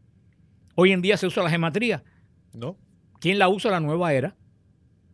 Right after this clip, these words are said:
Speaker 1: Entonces será la nueva era lo que va a des-, este mercado será el que irá a descubrir quién es la bestia. Eso no tiene, eso no tiene sentido ninguno. La fórmula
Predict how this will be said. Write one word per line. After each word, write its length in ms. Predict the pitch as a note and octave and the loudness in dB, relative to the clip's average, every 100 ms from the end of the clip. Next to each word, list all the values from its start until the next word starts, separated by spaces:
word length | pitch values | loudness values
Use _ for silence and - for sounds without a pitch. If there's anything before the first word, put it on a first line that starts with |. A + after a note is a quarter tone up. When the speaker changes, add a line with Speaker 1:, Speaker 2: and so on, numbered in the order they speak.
| _ _ | _ _
Speaker 1:
Entonces 380 | C#3+ F3 F3+ | -6 0 0
será 200 | E3+ D#3+ | 0 -2
la 60 | F3+ | -2
nueva 320 | E3 E3+ D#3 | -2 -2 -2
era 160 | E3+ F3 | 0 -2
lo 140 | E3 | -2
que 100 | D3+ | -2
va 120 | C#3 | -2
a 40 | D3+ | -4
des-, 240 | D#3 - E3+ | -6 -10 -8
este 180 | D3 D3 | -4 -2
mercado 380 | D3 B2 D#3 E3 | -4 -2 -2 0
será 200 | D#3 D#3 | -2 -4
el 60 | |
que 80 | D3 | -2
irá 100 | D3+ | -2
a 40 | |
descubrir 320 | D#3+ E3+ C#3 D3 | -2 -2 -4 -4
quién 160 | D3 | -4
es 60 | D3 | -2
la 80 | D3+ | -2
bestia. 260 | F#3+ - - - | -2 -6 -16 -14
Eso 220 | C3+ C3+ D3 | -10 -6 -4
no 160 | C#3+ | -4
tiene, 640 | B2 C3+ C#3 C#3+ A#2+ G2+ - _ _ _ - | -4 -2 0 0 -2 -6 -14 _ _ _ -10
eso 160 | C#3+ | -6
no 140 | C#3+ A#2 | -4 -4
tiene 240 | C#3 C#3+ | -4 -4
sentido 720 | - B2+ A#2 - A3+ F#3+ A2 - - _ | -4 -6 -6 -2 0 0 -2 -8 -20 _
ninguno. 600 | C3 C3+ C#3 A#3+ F3+ G#2 - - - _ _ | -4 -2 0 0 0 -4 -14 -20 -20 _ _
La 200 | E3 D#3 | 0 0
fórmula 640 | - G#3 B3 G3+ E3 D3+ | 4 4 6 4 2 0